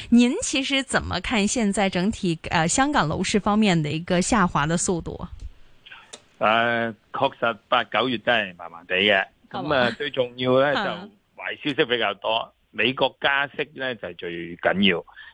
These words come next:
Speaker 2: 因為，呃，七月廿幾號，呃，美國加咗次息，香港嘅按揭利率又加咗。咁但係佢美國又出口術喎，九月中嗰個有機會再加，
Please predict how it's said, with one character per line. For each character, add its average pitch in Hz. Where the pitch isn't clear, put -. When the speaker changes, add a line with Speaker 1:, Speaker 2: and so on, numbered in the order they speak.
Speaker 2:
因 139
為， 95
呃， 90
七 151
月 120
廿 95
幾 117
號， 107
呃， 85
美 87
國 101
加 113
咗 107
次 -
息， 92
香 120
港 95
嘅 98
按 101
揭 -
利 90
率 90
又 80
加 101
咗。 82
咁 147
但 104
係 101
佢 113
美 107
國 120
又 104
出 123
口 123
術 110
喎， 113
九 117
月 120
中 127
嗰 117
個 113
有 101
機 139
會 107
再 101
加， 110